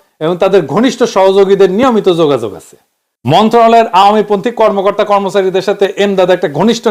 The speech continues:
নেটওয়ার্ক স্থাপন করছে। এছাড়া সাবেক পলাতক ছাত্রলীগ নেতা এবং আমেরিকা অবস্থানরত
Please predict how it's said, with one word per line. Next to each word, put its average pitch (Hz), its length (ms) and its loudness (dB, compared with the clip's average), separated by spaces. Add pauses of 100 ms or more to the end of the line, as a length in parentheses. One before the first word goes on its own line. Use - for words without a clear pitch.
নেটওয়ার্ক 170 380 0
স্থাপন 113 320 -6
করছে। - 240 -20 (360)
এছাড়া 208 380 2 (120)
সাবেক 185 300 0 (100)
পলাতক 180 400 0
ছাত্রলীগ 185 500 -4
নেতা 135 200 -2 (340)
এবং 160 120 -2 (140)
আমেরিকা 196 380 2
অবস্থানরত 180 440 -4